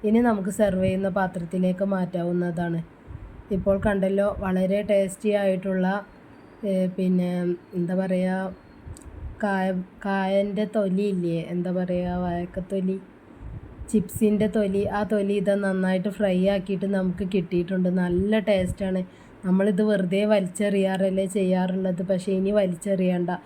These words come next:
ഇങ്ങനെയൊക്കെ ഉണ്ടാക്കി കൊടുക്കാം. കുട്ടികൾക്കൊക്കെ സ്കൂളിലേക്ക് ഇതുപോലെയൊക്കെ ഉണ്ടാക്കി കൊടുത്താൽ തീർച്ചയായിട്ടും ഇഷ്ടാവും.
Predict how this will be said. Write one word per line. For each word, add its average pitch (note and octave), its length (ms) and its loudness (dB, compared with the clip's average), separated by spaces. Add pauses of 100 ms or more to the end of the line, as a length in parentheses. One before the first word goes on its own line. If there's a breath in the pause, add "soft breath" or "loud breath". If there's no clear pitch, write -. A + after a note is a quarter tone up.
(380 loud breath)
ഇങ്ങനെയൊക്കെ G3 600 2
ഉണ്ടാക്കി F#3 380 0
കൊടുക്കാം. F#3 420 0
കുട്ടികൾക്കൊക്കെ F#3+ 720 0
സ്കൂളിലേക്ക് F#3+ 680 0
ഇതുപോലെയൊക്കെ G3 720 0
ഉണ്ടാക്കി F#3+ 380 0
കൊടുത്താൽ F#3+ 460 -2
തീർച്ചയായിട്ടും F#3+ 680 0
ഇഷ്ടാവും. F3+ 460 -4